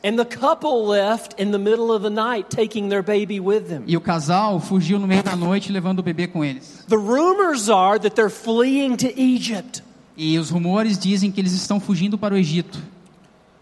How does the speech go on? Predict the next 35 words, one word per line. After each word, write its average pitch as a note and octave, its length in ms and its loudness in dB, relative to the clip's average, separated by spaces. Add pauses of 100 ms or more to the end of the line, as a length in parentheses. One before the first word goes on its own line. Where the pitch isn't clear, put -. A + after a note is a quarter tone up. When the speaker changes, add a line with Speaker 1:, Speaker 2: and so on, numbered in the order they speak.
(320)
Speaker 1:
And E3 140 -6
Artaban E3 540 -2
once D#3+ 280 -4
again D3 320 -8
realized C3+ 480 -10
he'd C#3 140 -12
failed. A2+ 400 -14 (400)
Speaker 2:
E D#3 140 -2
Artaban E3 460 -2
percebeu D#3+ 440 -6
novamente E3 460 -4
que - 60 -6
ele D#3 100 -4
ti-, D3 280 -10
que D3 120 -10
ele D#3 80 -8
tinha D3 160 -6
falhado C#3 420 -6
na C3+ 80 -6
sua C3+ 160 -10
missão. C3 260 -14 (400)
Speaker 1:
For G#3 100 2
the G#3 100 0
second D4 580 0
time, C4 580 0
he's G3+ 220 -4
failed. B3 560 2 (440)
Speaker 2:
Pela D#3+ 200 0
segunda G#3 460 -2
vez, G3 320 2
ele F#3+ 120 0
falhou E3+ 360 0
em - 20 -2
sua E3 160 -4
missão. C3+ 320 -4